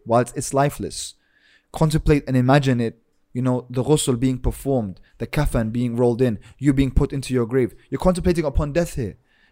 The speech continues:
meditating upon death. There are so many different meditations to have upon what Allah has given you in your life. How many times He's answered your questions when you had doubts?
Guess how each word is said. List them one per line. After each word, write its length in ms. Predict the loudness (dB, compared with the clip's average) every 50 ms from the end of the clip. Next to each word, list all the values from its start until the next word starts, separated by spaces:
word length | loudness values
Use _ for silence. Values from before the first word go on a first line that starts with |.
| -4 0
meditating 500 | 2 2 4 4 4 2 2 0 -2 -2
upon 300 | -2 0 0 0 0 0
death. 300 | 0 0 -2 -4 -8 -20 -20 -20 -6 0
There 100 | 2 2
are 60 | 4
so 200 | 2 2 0 0
many 100 | 0 0
different 240 | 0 0 -2 -2 -4
meditations 460 | -4 -4 -2 -2 -2 -2 -4 -6 -6
to 100 | -6 -4
have 240 | -4 -4 -4 -6 -8 -12 _ _ _ _ _ _ _ _ -2
upon 280 | 0 4 4 4 4 2
what 140 | 0 -2
Allah 220 | -2 0 0 2 2
has 140 | 2 0 0
given 280 | -4 -4 -2 0 0
you 100 | 0 0
in 80 | 0 0
your 140 | 0 0 2
life. 280 | 2 0 -2 -2 -6 -12 -20 _ _
How 100 | 0 0
many 200 | 2 2 2 0 2
times 240 | 2 2 2 0
He's 100 | -2 -4
answered 320 | -2 -2 -2 -2 -2 0 2
your 120 | 2 2
questions 460 | 4 4 2 2 2 0 -2 -2 -2
when 100 | -2 -2
you 100 | 0 0
had 160 | -2 -2 -2 -2
doubts? 460 | 0 0 0 -2 -4 -8 -14 -18